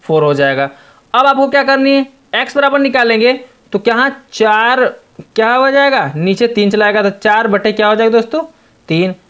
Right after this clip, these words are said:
तो एक्स का मान निकलेगा यहाँ पे ये चार बटे तीन। दूसरे का निकाल लेते हैं, एक्स plus one बराबर क्या मानेंगे, ज़ीरो। तो एक्स बराबर क्या निकलेगा दोस्तों, माइनस एक। ठीक है दोस्तों, यहाँ हमें एक्स का दो मान प्राप्त हुआ, एक्स बराबर होगा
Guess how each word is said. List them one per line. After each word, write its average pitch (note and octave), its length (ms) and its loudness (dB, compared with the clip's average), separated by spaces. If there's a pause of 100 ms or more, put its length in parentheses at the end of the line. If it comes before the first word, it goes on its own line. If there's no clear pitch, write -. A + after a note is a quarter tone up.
तो F#3 60 0
एक्स A#3+ 240 -2
का B3 100 0
मान A#3 200 0
निकलेगा A3+ 340 0
यहाँ G#3+ 160 -2
पे G#3 160 2
ये F3+ 100 0
चार F#3+ 340 -2
बटे F#3 320 -2 (360)
तीन। F3 240 -2 (300)
दूसरे A#3 420 0
का D4 100 0
निकाल C#4+ 300 2
लेते C#4+ 180 0
हैं, C#4+ 200 0 (400)
एक्स B3 260 -4
plus B3 360 0
one B3 220 2
बराबर B3+ 260 2
क्या B3+ 140 0
मानेंगे, C4 400 0 (240)
ज़ीरो। A3+ 340 2 (440)
तो E3+ 60 -2
एक्स A#3+ 240 2
बराबर B3 220 2
क्या B3+ 120 -2
निकलेगा B3+ 300 0
दोस्तों, B3+ 260 -2
माइनस F3+ 560 -2 (100)
एक। C#3+ 280 -4
ठीक C4 100 -2
है C#4+ 60 -4
दोस्तों, C#4+ 320 -2 (580)
यहाँ C4 180 2
हमें C#4 160 0
एक्स C4 240 -2
का C#4+ 160 0
दो G#3 220 0
मान D3+ 240 0
प्राप्त C#3+ 300 -4
हुआ, C3+ 180 -2 (340)
एक्स B3+ 240 -2
बराबर A3 320 2
होगा G3 220 2